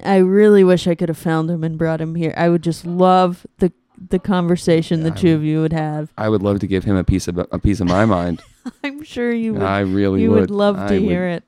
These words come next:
Speaker 2: I've got some things I'd like to say to him. And
Speaker 1: Well
Speaker 2: they, they wouldn't be cute like the cat thing.
Speaker 1: Uh, well, what's one thing you would say to him? If you could say something, anything to his face, 'cause I, I think,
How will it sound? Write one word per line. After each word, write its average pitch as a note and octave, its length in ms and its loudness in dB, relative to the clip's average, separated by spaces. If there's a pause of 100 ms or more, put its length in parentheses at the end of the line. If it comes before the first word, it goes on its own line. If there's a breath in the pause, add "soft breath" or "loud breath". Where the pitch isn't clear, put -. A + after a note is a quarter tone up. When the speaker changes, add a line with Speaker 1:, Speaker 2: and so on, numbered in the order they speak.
Speaker 2:
I've G#2 220 -6
got G2 220 -2
some F#2+ 120 -2
things F#2 260 -2
I'd F2+ 160 -2
like F2+ 180 -2
to F2 80 -10
say F2+ 200 -4
to F2 80 -4
him. F#2+ 300 -2 (1120 loud breath)
And - 220 -20
Speaker 1:
Well G2+ 140 2
Speaker 2:
they, F#2 60 2 (140)
they G2+ 120 2
wouldn't A2+ 180 2
be A#2+ 80 0
cute - 340 0
like F#2+ 200 -2
the G#2 60 -6
cat E2 360 -6
thing. - 240 -16 (1800 loud breath)
Speaker 1:
Uh, F#3+ 400 2 (560)
well, G#3 200 4
what's A#3 200 -2
one A3 200 -2
thing G3 220 -4
you F3 100 -4
would E3 200 0
say E3+ 120 0
to D#3 80 -2
him? C3+ 60 -6
If E3 140 -6
you G3 80 -2
could G#3 120 -8
say F#3+ 140 -2
something, D#3 460 -8
anything F#3+ 400 -6
to E3 80 -4
his D#3 160 -4
face, - 440 -12
'cause F3+ 260 0
I, E3+ 200 -2
I E3+ 100 -2
think, G#3+ 280 -4